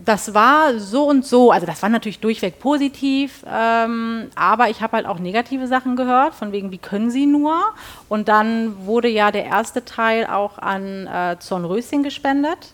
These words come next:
und da hab ich auch tatsächlich viel negatives Feedback zu bekommen. Äh, Zornröschen ist ein Verein, die kümmern sich halt um Kinder oder, ja,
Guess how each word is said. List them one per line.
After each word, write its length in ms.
und 320
da 140
hab 100
ich 160
auch 160
tatsächlich 560
viel 560
negatives 580
Feedback 440
zu 120
bekommen. 640
Äh, 500
Zornröschen 580
ist 140
ein 60
Verein, 340
die 80
kümmern 300
sich 160
halt 160
um 400
Kinder 800
oder, 280
ja, 160